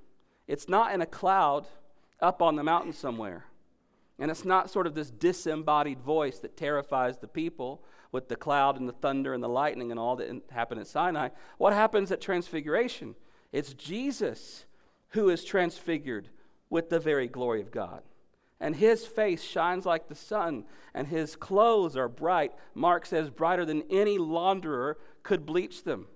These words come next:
This wasn't a human spectacle that happened. Something else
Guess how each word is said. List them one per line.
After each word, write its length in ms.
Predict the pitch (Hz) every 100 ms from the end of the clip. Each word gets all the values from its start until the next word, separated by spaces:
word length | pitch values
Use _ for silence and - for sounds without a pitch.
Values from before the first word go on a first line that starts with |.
| -
This 160 | 160
wasn't 300 | 180 202 190
a 80 | 147
human 540 | 160 - 202 190 160 151 -
spectacle 560 | - 196 196 190 139
that 100 | 135
happened. 380 | 143 160 165 120
Something 300 | 160 175 156
else 280 | 165 -